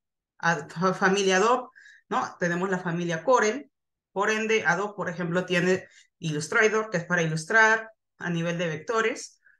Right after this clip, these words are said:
tiene Photoshop, que es para trabajar la edición de imágenes, tiene lo que es After para hacer animaciones y así,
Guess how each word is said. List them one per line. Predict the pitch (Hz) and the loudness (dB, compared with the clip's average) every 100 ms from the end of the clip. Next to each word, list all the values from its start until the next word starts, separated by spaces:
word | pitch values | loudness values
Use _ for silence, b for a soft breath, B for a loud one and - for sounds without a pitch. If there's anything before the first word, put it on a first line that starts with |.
| _ | _
tiene | 180 170 | -6 -6
Photoshop, | 170 151 147 - 254 247 | -6 -6 -4 2 2 2
que | 180 | -4
es | 165 | -2
para | 170 165 | -2 0
trabajar | 165 160 165 180 | 0 0 0 0
la | 175 | -2
edición | 156 - 170 | -4 -6 -4
de | 156 | -2
imágenes, | 175 220 214 202 202 214 - - _ | 2 0 0 -2 -2 -4 -8 -12 _
tiene | 170 175 180 | 0 2 4
lo | 165 | 2
que | 151 | -2
es | - | 0
After | 196 202 - 208 | 0 0 -4 -6
para | - 147 | -4 -6
hacer | 156 170 | -2 0
animaciones | 170 175 151 147 208 190 190 190 | 2 2 0 0 0 2 2 -2
y | 190 190 | -2 -2
así, | 202 175 - | 0 -6 -10